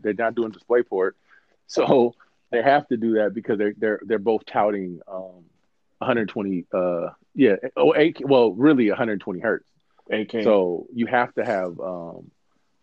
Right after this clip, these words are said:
Speaker 1: H D M I two point one
Speaker 2: Mm-hmm.
Speaker 1: to do a hundred twenty. So that's why the L Gs.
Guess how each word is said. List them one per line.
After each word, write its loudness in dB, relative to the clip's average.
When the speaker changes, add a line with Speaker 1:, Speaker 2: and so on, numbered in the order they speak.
Speaker 1:
H -6
D -4
M -6
I -6
two -6
point -6
one -4
Speaker 2:
Mm-hmm. -4
Speaker 1:
to -4
do -2
a -4
hundred -8
twenty. -10
So -2
that's 2
why 4
the 2
L 6
Gs. 4